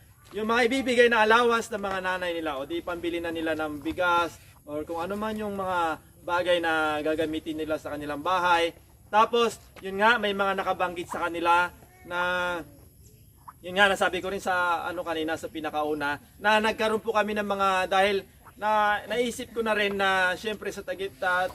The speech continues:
nat-, matagal na rin kami nagbablog. Ah, yung iba,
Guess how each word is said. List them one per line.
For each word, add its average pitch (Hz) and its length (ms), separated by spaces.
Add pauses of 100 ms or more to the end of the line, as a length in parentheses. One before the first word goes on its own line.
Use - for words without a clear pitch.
nat-, 185 240
matagal 202 340
na 208 80
rin 208 80
kami 196 240
nagbablog. 160 600 (260)
Ah, 165 240
yung 190 160
iba, 190 160